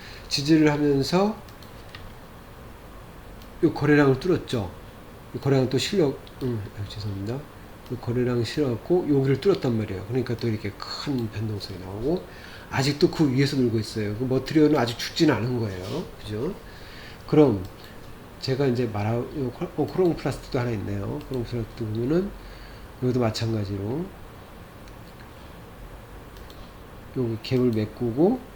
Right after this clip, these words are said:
메꿨죠? 요 메꾸고 해서 이렇게 이제 돌리고 있단 말이에요. 이제 돌리고 있는데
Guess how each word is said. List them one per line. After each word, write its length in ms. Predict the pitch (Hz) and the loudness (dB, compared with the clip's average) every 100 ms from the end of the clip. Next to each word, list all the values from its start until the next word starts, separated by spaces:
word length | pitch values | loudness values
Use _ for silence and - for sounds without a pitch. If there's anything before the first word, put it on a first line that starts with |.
| - - | -12 -4
메꿨죠? 640 | 110 110 113 117 - 180 | 0 0 0 -4 0 2
요 100 | 233 - - - - - - - 120 113 107 | 2 -2 -18 -18 -18 -18 -18 -14 -8 -4 -2
메꾸고 680 | 110 - 127 120 139 202 - - - - - - - - - - - | -4 -4 -2 0 6 4 4 -8 -16 -16 -18 -18 -18 -18 -18 -18 -10
해서 480 | 131 120 110 151 170 180 - - - - - | -2 -2 0 0 -2 -4 -12 -18 -16 -16 -6
이렇게 520 | 120 113 - 147 175 170 - - - - - - | -2 -2 0 0 2 -2 -12 -16 -16 -16 -16 -14
이제 100 | - | -12
돌리고 380 | - 135 139 123 | 0 4 6 6
있단 320 | 107 - 110 | 4 2 0
말이에요. 580 | 98 95 90 92 101 98 90 - - - - - - - - | 0 -4 -6 -4 -4 -4 -6 -12 -16 -16 -16 -16 -16 -14 -6
이제 120 | 120 | -6
돌리고 420 | - 135 135 135 | 0 2 4 4
있는데 640 | 113 110 110 139 127 90 | 4 2 2 4 4 0